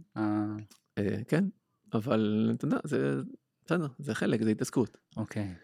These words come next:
Speaker 1: לא, אבל זה התעסקות שלא גובה הרבה זמן, אנשים לא מבינים את זה, כאילו, אנחנו מבזבזים, נגיד, אה, שמונה שעות ביום על שינה, מעניין כמה זמן אנחנו מתעסקים בעיסוק באוכל, בהכנה
Speaker 2: סביב
Speaker 1: שלו,
Speaker 2: האוכל.
Speaker 1: ב-
Speaker 2: נכון, נכון.
Speaker 1: כן,
Speaker 2: זה
Speaker 1: גם,
Speaker 2: נכון.
Speaker 1: גם כשאתה אוכל הרבה, אתה גם יותר הולך לשירותים, אני משער שזה גם זמן,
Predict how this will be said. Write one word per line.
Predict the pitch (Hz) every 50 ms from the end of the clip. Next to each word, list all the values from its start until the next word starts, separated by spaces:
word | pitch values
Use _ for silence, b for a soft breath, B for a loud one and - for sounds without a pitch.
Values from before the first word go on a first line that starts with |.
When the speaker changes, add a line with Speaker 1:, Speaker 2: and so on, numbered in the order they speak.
| - _ -
Speaker 1:
לא, | 139
אבל | 147 120 117
זה | 104 113
התעסקות | - 113 - - - 143 -
שלא | - 123 113
גובה | 104 120 110 123
הרבה | 123 120 117 127
זמן, | 117 - 117 120 135 131
אנשים | 110 - - 139 135
לא | 135
מבינים | 135 120 120 120 127 135
את | 139 127
זה, | 107 107 107 -
כאילו, | - 117 117
אנחנו | 113 - - 120
מבזבזים, | 120 110 101 113 107 131 135
נגיד, | 135 131 123 113 110
אה, | 117 110 107
שמונה | - - 123 127 139
שעות | 131 - 147 143 139
ביום | 127 143 143 139 143
על | 143
שינה, | 143 - - 156 156 165 180 202 - _ _ _ _ _ _ _ _ -
מעניין | - 110 120 131 143
כמה | 139 156 143
זמן | 131 117 131
אנחנו | 135 131 - - 120 117 113 113 113 110 110
מתעסקים | 110 110 107 - 110 - - - 139 135 131 120
בעיסוק | 113 113 110 110 110 110 107 - - - - _ _ - 131 - 143 131 127
באוכל, | 120 123 131 151 151 - 113 104 104 101 101 - -
בהכנה | - 120 117 113 - - 113
Speaker 2:
סביב | 117 131 135
Speaker 1:
שלו, | 127 - - - 123
Speaker 2:
האוכל. | 123 120 120 113 - 117
Speaker 1:
ב- | 113 127 127 - -
Speaker 2:
נכון, | 120 - - - 120 135 b b b b
נכון. | - - - - - 135 - _ _ _ _ _
Speaker 1:
כן, | - 139 147 160 139 104 104 -
Speaker 2:
זה | 131 107
Speaker 1:
גם, | - 143
Speaker 2:
נכון. | 165 -
Speaker 1:
גם | 143 143 165
כשאתה | 165 - 190
אוכל | 151 127 - 147 151 151
הרבה, | 143 117 117 110 139 156 165 151
אתה | 127 - 120
גם | 107 120 117 117 117 117 117 135 139
יותר | 123 - - 135
הולך | 131 135 131 123 -
לשירותים, | 135 - - 127 113 110 - - 151 180
אני | 214 175
משער | 120 104 - - 101
שזה | - 117 107 104
גם | 104 110 120 135 175 208
זמן, | 165 135 117 107 101 101 98 98